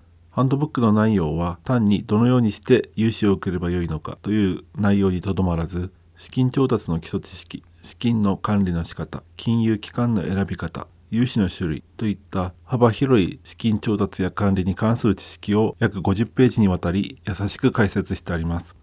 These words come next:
これから創業しよう、または創業したけれども、資金調達や管理についてあまり知識がない、自信がないという方にこのハンドブッ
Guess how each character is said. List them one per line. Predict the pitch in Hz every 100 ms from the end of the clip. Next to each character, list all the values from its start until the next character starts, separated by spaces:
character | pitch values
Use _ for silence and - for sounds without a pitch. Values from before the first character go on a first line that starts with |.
| _
こ | - 123
れ |
か | 117
ら | 104
創 | 90 110
業 | 110 101
し | 92 -
よ | 101 82 - -
う、 |
ま | 104
た | -
は | 92 98 -
創 | 120 113
業 | 107
し | 101
た | 113
け | -
れ | 92
ど | 82
も、 | 87 92 - _
資 | - -
金 | - 117
調 | - 120
達 | 113 -
や | 92
管 | 85 110 104
理 | 95
に | 92
つ | -
い | 87
て | - 104 101
あ |
ま | 98 92
り | 90 85
知 | - 110
識 | - 92
が | 87
な | 85 85
い、 | - - -
自 | 104
信 | - 101
が | 87
な | 85 85
い | 69 -
と | 123
い |
う | 117
方 | - -
に | 104 113 - -
こ | 110
の |
ハ | 87 92
ン |
ド | 92
ブ | 82
ッ | 82